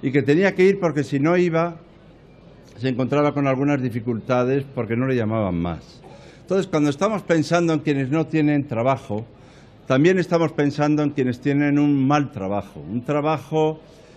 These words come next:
que no merece ser llamado trabajo digno.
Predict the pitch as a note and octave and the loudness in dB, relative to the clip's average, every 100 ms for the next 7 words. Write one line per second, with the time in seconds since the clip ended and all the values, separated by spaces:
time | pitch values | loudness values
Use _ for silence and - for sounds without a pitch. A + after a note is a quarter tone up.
0 | - - - - C3 D#3 D#3+ D#3 D#3 D#3 | -20 -20 -12 0 2 4 4 4 2 0
1 | C#3 C3 C#3+ C3 C3 B2 C3 B2+ C3 B2+ | -2 0 0 2 2 2 2 2 2 0
2 | B2 G#2+ G#2 - F#2+ G#2+ F#2+ E2+ E2 | 0 0 0 0 0 0 0 -4 -8